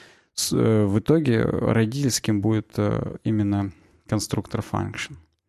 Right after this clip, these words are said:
Фу, опять отдыхиваюсь.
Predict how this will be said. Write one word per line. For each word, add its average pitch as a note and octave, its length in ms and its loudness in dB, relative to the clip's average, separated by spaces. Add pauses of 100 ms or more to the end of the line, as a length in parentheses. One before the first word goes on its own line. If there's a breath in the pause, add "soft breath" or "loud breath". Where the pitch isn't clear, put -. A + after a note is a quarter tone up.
(1200 soft breath)
Фу, G#2 200 0 (540 loud breath)
опять - 280 -2
отдыхиваюсь. A#2+ 720 -2